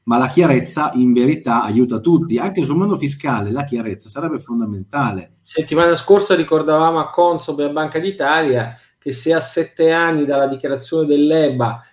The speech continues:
Speaker 2: che attendeva una regolamentazione, questa regolamentazione non è arrivata, forse quando, che responsabilità l'hanno anche loro. Senti, c'è una domanda in due pezzi di Pindol. In caso di prestito con collaterale in Bitcoin, pensiamo ai servizi tipo Nexo,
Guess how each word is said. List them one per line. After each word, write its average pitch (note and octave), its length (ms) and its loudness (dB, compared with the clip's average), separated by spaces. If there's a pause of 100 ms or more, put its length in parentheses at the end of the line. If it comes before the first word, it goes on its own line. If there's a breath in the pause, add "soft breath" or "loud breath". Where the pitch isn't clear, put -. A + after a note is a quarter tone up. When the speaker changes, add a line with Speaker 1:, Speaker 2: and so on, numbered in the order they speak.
Speaker 2:
che - 140 -6
attendeva D3 480 2
una C#3+ 120 0
regolamentazione, C#3+ 920 -2
questa B2+ 240 -2
regolamentazione C3+ 720 -2
non B2+ 160 0
è B2 40 2
arrivata, B2 540 -2
forse A#2+ 380 -6
quando, A#2+ 420 -4
che C3+ 80 -10
responsabilità B2 800 -4
l'hanno A#2 280 -4
anche A2+ 220 -12
loro. F#2+ 320 -12 (440 soft breath)
Senti, B3 260 4
c'è - 120 4
una A3 160 8
domanda F#3+ 400 6
in E3 80 6
due F3 160 8
pezzi C3+ 380 4
di C#3+ 140 -6
Pindol. A#2+ 760 0 (280 soft breath)
In F#3 180 0
caso C#4 320 6
di F#3+ 160 0
prestito G3+ 640 4
con G3 300 4
collaterale E3 720 4
in D#3 80 2
Bitcoin, A#2+ 1120 0
pensiamo D#3+ 400 -2
ai D#3+ 60 0
servizi D3 520 -6
tipo C#3+ 260 -6
Nexo, A#2+ 580 -6